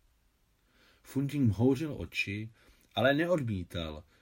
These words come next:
že je mu Anet příjemná. Za tu dobu zvládli dojet na lékařskou fakultu na Sorboně, která byla založena již v roce dvanáct set padesát tři. Zjistili, že je tam vše, jak se sluší a patří.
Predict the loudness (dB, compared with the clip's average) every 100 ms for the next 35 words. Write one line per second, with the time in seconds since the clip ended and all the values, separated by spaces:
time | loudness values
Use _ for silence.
0 | _ -8 -4 -2 -4 -8 -12 -14 -14 -10
1 | -10 -10 -14 -16 -18 -20 _ _ _ _
2 | _ _ _ _ _ _ _ -20 _ _
3 | 10 10 12 6 8 6 8 6 6 4
4 | 4 2 2 -2 -2 0 0 -2 0 0
5 | 0 2 2 2 -4 -8 -8 -10 -8 -10
6 | -10 -12 -16 _ _ _ _ _ _ 4
7 | 6 8 8 8 8 4 4 0 -2 -2
8 | -2 -2 -4 -4 0 0 -2 -6 -10 -10
9 | -10 -12 -14 -14 -18 -20 -20 _ _ _
10 | _ _ _ _ _ -20 -20 _ 0 2
11 | 4 4 4 6 6 6 4 0 0 -4
12 | -8 -12 _ _ -12 2 6 6 2 -4
13 | -2 0 0 -2 -8 -14 -16 -18 -20